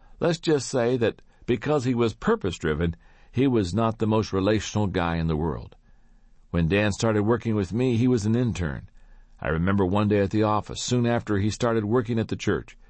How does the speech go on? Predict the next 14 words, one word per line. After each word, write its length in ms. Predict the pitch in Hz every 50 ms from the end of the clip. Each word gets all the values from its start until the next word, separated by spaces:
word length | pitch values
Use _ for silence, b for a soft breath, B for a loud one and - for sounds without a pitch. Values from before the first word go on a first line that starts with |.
| b b b b b
I 120 | - 76
was 160 | 80 80 76
standing 320 | - - 117 120 131 143 147
in 80 | 143
the 100 | 139 139
lobby 380 | 127 127 127 123 107 85 76 65
having 260 | 85 92 101 101 98
a 80 | 98 92
conversation 800 | - - 123 131 143 143 143 139 - - 139 143 127 139 143
with 120 | 143 139 139
a 40 | 131
group 220 | - 131 131 127
of 140 | 127 117 113
people, 400 | 127 123 - - - - -